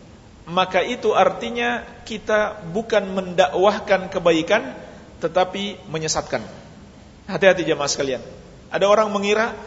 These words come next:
dia sedang berdakwah, mengajak manusia kepada jalan petunjuk, mengajak manusia masuk surga.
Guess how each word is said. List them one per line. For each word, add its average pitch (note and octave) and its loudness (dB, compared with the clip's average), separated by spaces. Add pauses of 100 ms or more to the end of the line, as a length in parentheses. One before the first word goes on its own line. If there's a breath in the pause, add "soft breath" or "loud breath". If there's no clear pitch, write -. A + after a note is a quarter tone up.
(240 loud breath)
dia G#3 6
sedang A3 2
berdakwah, F#3+ 4 (560 loud breath)
mengajak G#3+ 4
manusia A3 0
kepada G#3+ 0
jalan A3+ 4
petunjuk, A3+ -4 (560 loud breath)
mengajak A3+ 4
manusia A#3+ 2
masuk A#3+ 2
surga. A#3 0